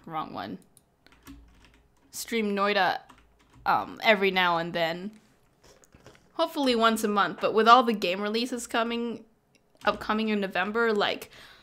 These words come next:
Pokemon. Oh, imagine having the thighs to kick a minecart from back to front. Bruh. I'm definitely going to be looking at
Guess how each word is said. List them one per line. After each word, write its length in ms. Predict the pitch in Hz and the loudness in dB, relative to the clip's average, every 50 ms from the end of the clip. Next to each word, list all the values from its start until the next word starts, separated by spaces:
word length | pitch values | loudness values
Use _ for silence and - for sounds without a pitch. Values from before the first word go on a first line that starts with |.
| _ _ _ | _ _ _
Pokemon. 760 | - - 214 214 240 220 220 208 196 190 165 165 185 185 214 - - - - - _ _ _ _ _ _ _ _ _ _ _ _ _ _ _ _ _ _ _ _ _ _ _ _ _ _ _ _ _ _ _ _ _ _ _ _ _ _ - - | -2 0 0 0 2 2 2 2 4 2 2 0 -2 -6 -10 -12 -14 -20 -20 -20 _ _ _ _ _ _ _ _ _ _ _ _ _ _ _ _ _ _ _ _ _ _ _ _ _ _ _ _ _ _ _ _ _ _ _ _ _ _ -16 -12
Oh, 360 | - - - - 180 180 - - _ | -10 -10 -10 -10 -10 -12 -14 0 _
imagine 580 | - 233 226 226 220 233 240 254 240 247 240 - | 6 6 6 8 8 10 10 10 10 8 6 8
having 300 | - 240 233 233 233 220 | 10 10 10 10 6 2
the 100 | 196 208 | 0 -4
thighs 500 | - - - 226 226 233 233 214 - - | -6 0 6 8 8 8 8 6 4 2
to 120 | - - - | -4 -10 -12
kick 460 | - - 285 202 147 - - - _ _ - _ _ _ _ _ _ _ _ - | -2 0 2 2 0 -2 -10 -16 _ _ -20 _ _ _ _ _ _ _ _ 0
a 60 | 214 | 0
minecart 680 | 214 208 208 208 214 208 208 202 - - 180 139 - - | 4 6 8 8 8 6 4 2 2 2 2 2 0 -2
from 240 | - 214 202 202 202 | -2 -2 0 2 6
back 320 | 196 220 208 220 226 - | 8 8 8 8 6 4
to 80 | - 214 | 0 -4
front. 560 | 214 - - 214 190 165 156 147 143 - - - _ _ _ _ _ _ _ _ _ _ - - _ _ _ _ _ _ _ _ - 208 | -4 -4 -4 -2 -2 -2 -2 -4 -8 -12 -14 -18 _ _ _ _ _ _ _ _ _ _ -20 -20 _ _ _ _ _ _ _ _ -12 -10
Bruh. 420 | 180 214 202 196 185 156 147 - - - - - _ _ _ _ _ _ _ _ _ _ _ _ _ _ _ _ _ _ _ _ _ _ _ _ _ _ _ _ _ _ - - - - _ _ _ _ _ _ - - _ _ _ _ _ _ _ _ - - _ - | -4 0 2 4 4 4 4 0 -4 -12 -20 -20 _ _ _ _ _ _ _ _ _ _ _ _ _ _ _ _ _ _ _ _ _ _ _ _ _ _ _ _ _ _ -20 -20 -20 -20 _ _ _ _ _ _ -20 -20 _ _ _ _ _ _ _ _ -20 -20 _ -4
I'm 140 | - 226 226 | 0 4 6
definitely 300 | 226 247 254 262 254 233 | 8 8 8 6 2 2
going 200 | 214 226 226 226 | 2 0 0 0
to 60 | 220 | 0
be 100 | 208 220 | -2 0
looking 400 | 208 208 208 208 214 202 196 190 | 0 0 0 0 -4 -4 -2 -2
at 200 | 190 185 - | -2 -2 -2